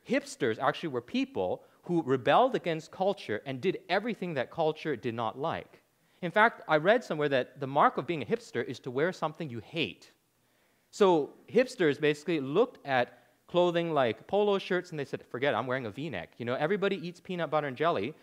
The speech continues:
but I'm gonna eat avocado toast instead." You know, the irony of hipsters is that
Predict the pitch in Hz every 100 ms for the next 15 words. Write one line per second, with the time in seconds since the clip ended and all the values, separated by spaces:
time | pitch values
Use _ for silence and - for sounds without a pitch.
0 | _ - 123 147 175 170 156 139 147 156
1 | 147 135 143 - 220 107 - 110 80 98
2 | 85 92 110 _ _ _ _ 185 190 175
3 | - 185 285 330 139 110 101 202 - -
4 | 98 110 101 120 117 117